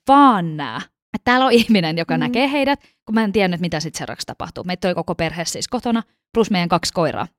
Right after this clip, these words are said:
Speaker 1: et sille ei hätää. No, sit ne tulee sinne meidän lasioville ja sinne meidän takaovelle, ja ne rupee niinku niitä kokeilee. Sit mä alan huutaa sieltä peitoalta sille, "Äiti, äiti!" Niin koirat heräs siihen.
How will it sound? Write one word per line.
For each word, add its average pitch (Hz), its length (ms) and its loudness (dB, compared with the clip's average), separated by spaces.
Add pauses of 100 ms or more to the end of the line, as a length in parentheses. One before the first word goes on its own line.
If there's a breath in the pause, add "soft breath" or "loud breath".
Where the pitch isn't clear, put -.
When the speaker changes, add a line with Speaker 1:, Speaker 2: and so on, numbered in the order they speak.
Speaker 1:
et 170 160 -4
sille 160 320 -2
ei 127 140 -8
hätää. 143 340 -12 (640)
No, 320 160 2 (200)
sit - 160 0
ne 175 80 -2
tulee 135 200 -8
sinne 120 160 -8
meidän 131 180 -8
lasioville 254 720 4 (220)
ja 190 80 0
sinne 175 160 -4
meidän - 200 -8
takaovelle, 226 680 4
ja 175 60 -8
ne 175 100 -4
rupee 311 260 -2
niinku 240 200 -2
niitä 180 260 -2
kokeilee. 147 560 -4 (760)
Sit 262 140 -2
mä 226 120 2
alan 196 140 0
huutaa 196 260 -6
sieltä - 260 -8
peitoalta 170 640 -4
sille, 208 260 -8
"Äiti, 294 1000 4 (240)
äiti!" 349 680 6
Niin 330 120 -2
koirat 262 380 4
heräs 180 260 -4
siihen. 175 240 -10